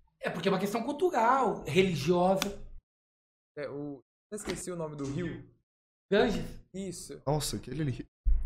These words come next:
Speaker 2: E pra eles é
Speaker 1: É, é um
Speaker 2: purificado.
Speaker 1: sagrado, é purificado, tem todo, tem todo um
Speaker 3: É.
Speaker 1: ritual que envolve a sociedade, que é um ritual milenar.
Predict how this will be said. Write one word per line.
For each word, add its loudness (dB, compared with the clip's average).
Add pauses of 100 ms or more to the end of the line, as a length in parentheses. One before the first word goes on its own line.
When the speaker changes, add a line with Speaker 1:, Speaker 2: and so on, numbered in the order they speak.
(160)
Speaker 2:
E -6
pra -2
eles -4
é -6
Speaker 1:
É, 2
é 2
um -2
Speaker 2:
purificado. -4
Speaker 1:
sagrado, 8
é 0
purificado, 2
tem -6
todo, 0 (220)
tem 4
todo 4
um 8
Speaker 3:
É. 8
Speaker 1:
ritual 4
que 0
envolve 2 (260)
a -2
sociedade, 0
que -2
é 2
um 4
ritual 2
milenar. -4